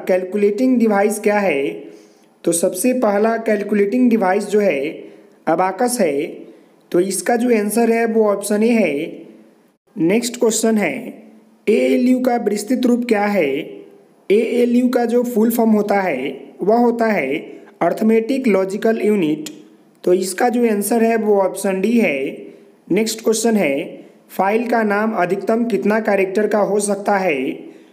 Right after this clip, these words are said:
तो फाइल का नाम जो है अधिकतम आठ कैरेक्टर का हो सकता है। तो इसका जो आंसर है वो ऑप्शन सी है।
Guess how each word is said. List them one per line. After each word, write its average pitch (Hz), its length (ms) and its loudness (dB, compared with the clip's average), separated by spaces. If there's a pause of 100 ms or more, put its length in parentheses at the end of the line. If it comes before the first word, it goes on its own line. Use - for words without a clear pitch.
(160)
तो 156 100 0
फाइल 185 380 0
का 240 180 0
नाम 208 300 0
जो 220 140 2
है 175 200 0 (560)
अधिकतम 190 500 0 (340)
आठ 202 260 -2
कैरेक्टर 196 440 -2
का 214 140 0
हो 190 160 0
सकता 196 360 -2
है। 175 240 0 (680)
तो 170 80 2
इसका 202 340 0
जो 233 160 0
आंसर 214 360 2
है 220 140 2
वो 208 200 2
ऑप्शन 190 360 -2
सी 240 220 2
है। 165 520 -2